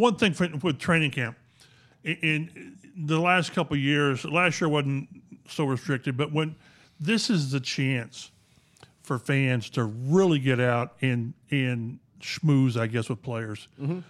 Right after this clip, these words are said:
Speaker 1: Because players, by and large, that they enjoy the time. And they're, after practice, I'm, I'm guessing they'll have an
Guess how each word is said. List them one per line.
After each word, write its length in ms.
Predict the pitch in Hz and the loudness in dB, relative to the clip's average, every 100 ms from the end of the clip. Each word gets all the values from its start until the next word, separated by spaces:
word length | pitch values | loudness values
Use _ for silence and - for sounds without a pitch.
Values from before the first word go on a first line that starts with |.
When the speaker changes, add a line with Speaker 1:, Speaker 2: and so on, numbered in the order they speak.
| - - | -18 -8
Speaker 1:
Because 400 | 156 160 131 - | 2 4 4 0
players, 400 | - 190 196 143 | 0 4 4 4
by 220 | 147 147 | 4 4
and 120 | 139 | 4
large, 220 | 139 139 | 4 2
that 160 | 120 139 | 2 2
they 160 | 135 143 | 2 2
enjoy 400 | 135 123 135 135 | 2 2 2 2
the 100 | 123 | 0
time. 320 | 135 127 135 | 0 0 0
And 220 | 160 151 | 0 2
they're, 160 | 160 180 | 2 2
after 280 | 170 180 160 | 0 2 2
practice, 640 | 165 180 170 143 139 - _ _ _ - - _ - | 2 2 2 0 -2 -8 _ _ _ -20 -20 _ -2
I'm, 160 | 143 143 - - | 0 -2 -8 0
I'm 200 | 135 131 | 2 4
guessing 300 | 151 143 165 | 4 4 4
they'll 160 | 151 135 | 4 4
have 200 | 143 139 | 4 2
an 160 | 135 | -2